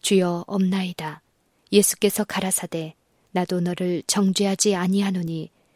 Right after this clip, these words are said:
가서 다시는 죄를 범하지 말라."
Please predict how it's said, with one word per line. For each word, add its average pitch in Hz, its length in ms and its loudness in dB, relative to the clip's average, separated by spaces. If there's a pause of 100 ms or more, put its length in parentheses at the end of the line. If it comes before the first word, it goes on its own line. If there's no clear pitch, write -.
(200)
가서 - 280 2
다시는 208 480 2
죄를 214 320 2
범하지 208 460 0
말라." 160 420 -6